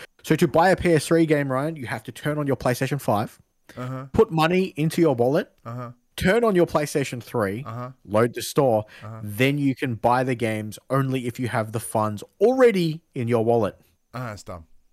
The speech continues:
Speaker 2: That's super dumb.
Speaker 1: Yeah. But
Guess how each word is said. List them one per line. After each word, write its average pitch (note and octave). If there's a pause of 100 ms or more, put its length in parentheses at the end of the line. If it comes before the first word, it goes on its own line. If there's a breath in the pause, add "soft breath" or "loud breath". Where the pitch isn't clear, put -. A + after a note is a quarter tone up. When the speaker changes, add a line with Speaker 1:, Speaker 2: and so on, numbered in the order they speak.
(1900)
Speaker 2:
That's -
super F#2
dumb. F2 (160)
Speaker 1:
Yeah. A#2+ (640)
But F3+